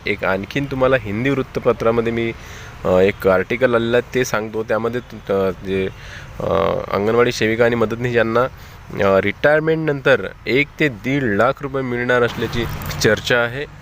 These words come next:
तर आता पेन्शन लागू होणार का, किंवा मग एक ते दीड लाख रुपयेच मिळणार आता रिटायरमेंट झाल्यानंतर,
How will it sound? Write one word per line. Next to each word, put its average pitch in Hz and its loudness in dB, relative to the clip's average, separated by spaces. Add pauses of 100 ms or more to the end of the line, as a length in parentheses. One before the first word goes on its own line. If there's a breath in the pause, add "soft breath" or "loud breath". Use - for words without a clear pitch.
(400)
तर 143 2
आता 143 2 (140)
पेन्शन 120 0
लागू 147 0
होणार 147 0
का, 113 -2 (220)
किंवा 127 2
मग 139 2
एक 127 -2
ते 143 -2
दीड 127 0
लाख 127 2 (100)
रुपयेच 131 -4
मिळणार 113 0
आता 107 2
रिटायरमेंट 104 0
झाल्यानंतर, 98 -4